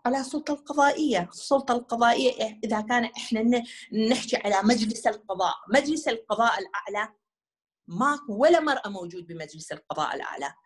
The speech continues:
بالمحكمة الفيدرالية ولا مرأة موجودة بالمحكمة الفيدرالية، رئاسات الثلاث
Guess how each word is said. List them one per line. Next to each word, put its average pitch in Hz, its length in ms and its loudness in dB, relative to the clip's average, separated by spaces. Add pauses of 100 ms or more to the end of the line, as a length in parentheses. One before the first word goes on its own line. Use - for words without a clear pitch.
(140)
بالمحكمة 220 500 4
الفيدرالية 247 840 0
ولا 349 400 4
مرأة 302 280 -2
موجودة 240 400 -8
بالمحكمة 185 500 -10
الفيدرالية، 156 640 -6 (340)
رئاسات 240 560 4
الثلاث 247 440 0